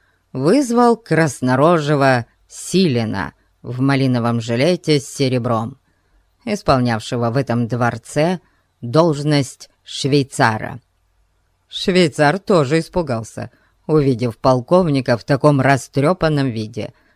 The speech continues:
и преградил ему дорогу, словно боясь, что тот ворвётся в дом силой. Но полковник Кроули достал только свою карточку —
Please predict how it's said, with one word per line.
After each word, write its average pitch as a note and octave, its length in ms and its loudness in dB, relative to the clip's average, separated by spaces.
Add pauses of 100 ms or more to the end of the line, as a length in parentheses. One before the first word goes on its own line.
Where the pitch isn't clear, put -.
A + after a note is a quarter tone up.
(160)
и G3 140 0
преградил G3+ 560 2
ему F#3 160 2
дорогу, C3+ 580 -4 (300)
словно D#3+ 500 0
боясь, C#3+ 280 -2
что D3 180 -2
тот D#3+ 220 0
ворвётся C3+ 800 0
в D#3 60 -8
дом C3 240 -2
силой. G#2+ 560 -12 (1500)
Но F3 240 0
полковник A#3 720 2
Кроули F#3 640 2
достал E3+ 520 0
только B3+ 320 0
свою G3+ 300 0
карточку — C#3 920 -6